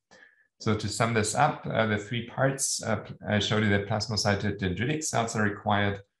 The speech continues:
uh, to de-, detect sars cov two, uh, in the blood.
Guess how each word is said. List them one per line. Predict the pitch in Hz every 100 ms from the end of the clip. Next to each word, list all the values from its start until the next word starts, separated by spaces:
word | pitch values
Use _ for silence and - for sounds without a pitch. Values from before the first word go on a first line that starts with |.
| _ _ -
uh, | 95
to | - 87
de-, | 104 104 - -
detect | 101 95 131 127 -
sars | 110 110 -
cov | 113 -
two, | - 110 110 113 110
uh, | 98 92
in | 92 87
the |
blood. | 76 85 104 -